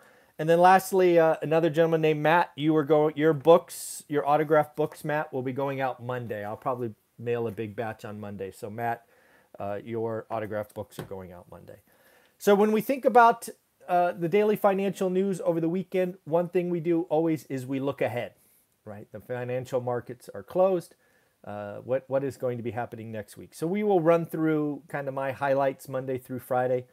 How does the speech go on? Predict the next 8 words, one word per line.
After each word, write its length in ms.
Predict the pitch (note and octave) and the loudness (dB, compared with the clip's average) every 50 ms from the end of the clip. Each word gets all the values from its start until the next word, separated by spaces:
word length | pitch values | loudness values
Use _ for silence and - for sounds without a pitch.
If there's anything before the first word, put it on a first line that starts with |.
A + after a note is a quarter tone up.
| _ _ _ _ _ _ _ _ _ - | _ _ _ _ _ _ _ _ _ -4
Monday, 560 | - F3 G3+ A3 A3+ A#3 A#3 A3+ A3+ A3+ - _ _ _ _ - | 0 0 2 6 6 6 6 6 2 0 -4 _ _ _ _ -8
Monday 220 | E3+ A3 D4+ F#4+ | -6 -4 -2 0
is 100 | G4+ F#4 | 0 0
gonna 260 | - F#4 F4 D#4 D4 C#4+ | 0 -2 -4 -4 -6 -6
be 120 | C#4 C4+ | -6 -6
an 80 | B3+ - | -6 -6
interesting 540 | - A3 G#3+ - A3+ - - A3 G#3 G3 | -8 -8 -8 -8 -10 -10 -8 -8 -6 -4
day. 260 | F#3+ F#3+ E3+ - - | -2 -2 -4 -4 -6